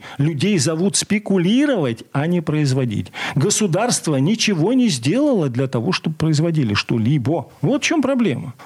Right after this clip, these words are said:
Поэтому мы ничего не решим через В П К. Главное, то, чему мы можем достичь, это товары широкого потребления. Что такое товары широкого потребления?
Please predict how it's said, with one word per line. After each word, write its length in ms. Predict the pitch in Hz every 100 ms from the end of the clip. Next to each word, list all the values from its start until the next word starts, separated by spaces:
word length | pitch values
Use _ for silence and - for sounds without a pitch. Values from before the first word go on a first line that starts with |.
| - -
Поэтому 760 | 165 190 190 196 196 196 - - _
мы 200 | 139 180 214
ничего 380 | 208 190 185
не 140 | 262 254
решим 320 | 226 262 202
через 260 | 202 185 156
В 120 | 175
П 120 | 175
К. 300 | 180 139 151 185
Главное, 800 | 120 160 277 330 294 226 143 113
то, 180 | 185 160
чему 380 | - 175 151
мы 160 | 139 123 139
можем 340 | 143 120 117
достичь, 440 | 120 117 127 -
это 140 | 147 -
товары 460 | 123 110 196 277 311
широкого 500 | - 147 127 151 143
потребления. 520 | 139 135 143 135 110 104 -
Что 160 | - -
такое 260 | 196 175
товары 260 | 160 160 131
широкого 340 | - 135 123
потребления? 580 | 113 127 127 113 104 104